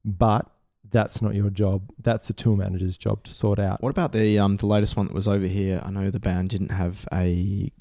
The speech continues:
Speaker 2: wireless for their guitar, or it w-, didn't, wasn't working or something like that. I got a call from the promoter that night saying, "Do you have a spare wireless? Oh my God, can I borrow your wireless for this band?"
Speaker 1: What, what gig was that?
Speaker 2: Carcass, you worked at it.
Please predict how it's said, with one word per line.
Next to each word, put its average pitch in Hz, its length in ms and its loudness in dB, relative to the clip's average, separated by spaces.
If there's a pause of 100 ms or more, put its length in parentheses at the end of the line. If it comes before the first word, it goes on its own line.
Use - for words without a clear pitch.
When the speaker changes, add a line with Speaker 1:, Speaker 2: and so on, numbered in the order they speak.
(160)
Speaker 2:
wireless 98 500 2
for - 100 -2
their 95 160 4
guitar, 127 420 2 (120)
or 95 240 4
it - 100 -2
w-, 85 120 0
didn't, - 260 -2
wasn't 104 260 4
working 107 320 4
or 120 80 4
something 113 260 2
like 110 140 4
that. 143 160 4 (720)
I 110 120 4
got 107 140 4
a 101 40 2
call 101 320 2
from 101 240 0
the 95 80 2
promoter 110 360 2
that 104 200 -2
night 90 240 -4 (200)
saying, 92 460 -2
"Do 85 100 -8
you 120 220 -4
have 117 100 -6
a 127 60 0
spare 117 300 2
wireless? 110 520 0
Oh 107 80 -4
my 110 140 -4
God, 110 360 -2
can - 140 -4
I 107 100 0
borrow 104 280 0
your 101 260 2
wireless 98 380 0
for - 100 -4
this 98 140 0
band?" 95 400 0 (100)
Speaker 1:
What, 269 240 -2
what 220 140 0
gig 214 180 -6
was 214 140 0
that? - 220 -6 (220)
Speaker 2:
Carcass, 95 380 2
you 104 100 4
worked 95 220 2
at 123 80 4
it. - 80 2